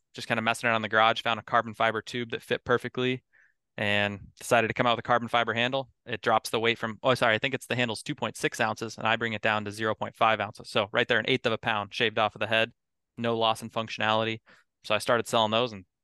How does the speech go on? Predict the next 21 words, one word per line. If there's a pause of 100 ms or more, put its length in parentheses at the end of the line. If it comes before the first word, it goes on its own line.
started
selling
a
ton
of
those
carbon
fiber
handles
too,
and (400)
kinda
adding
these
products
in, (800)
just
started
growing
the
lineup,